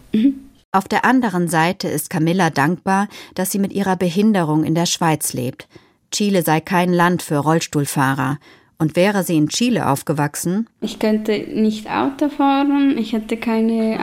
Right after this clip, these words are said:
Speaker 1: Ausbildung, eine richtige Ausbildung. Ich hätte keine normale Arbeit, ich hätte keine Sozialversicherungen et cetera.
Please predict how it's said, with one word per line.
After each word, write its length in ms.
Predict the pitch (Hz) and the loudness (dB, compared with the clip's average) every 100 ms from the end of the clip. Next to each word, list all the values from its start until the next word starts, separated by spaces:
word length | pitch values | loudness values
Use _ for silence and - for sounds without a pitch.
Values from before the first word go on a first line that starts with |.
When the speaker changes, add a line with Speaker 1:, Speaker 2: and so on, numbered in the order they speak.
| 220 | 0
Speaker 1:
Ausbildung, 680 | 262 262 - 277 277 277 240 | 0 -2 2 4 4 4 2
eine 280 | 220 220 | 2 2
richtige 400 | 247 254 - 277 262 | 0 -2 -4 -2 0
Ausbildung. 680 | 262 - 285 277 269 285 285 - - - - - - - - - | -2 -2 0 2 4 2 0 -6 -20 -20 -20 -20 -20 -20 -20 -16
Ich 100 | 214 | -4
hätte 240 | 226 220 | -4 -4
keine 420 | 226 220 220 220 214 | -4 0 2 4 4
normale 540 | 220 220 220 220 214 | 2 2 2 2 2
Arbeit, 560 | 214 233 254 285 294 277 - - - - - - - - - | 2 0 2 2 2 0 -8 -20 -20 -20 -20 -20 -20 -20 -20
ich 200 | - - | -16 -4
hätte 260 | 208 214 220 | -4 -2 -4
keine 600 | 226 214 214 214 208 208 | 0 2 2 2 0 -2
Sozialversicherungen 1300 | 226 220 233 226 247 262 - 254 - 247 247 240 | -4 -4 0 0 0 -2 -2 -2 0 0 2 2
et 160 | 233 226 | 0 -2
cetera. 480 | 262 240 - 247 | -4 -4 0 0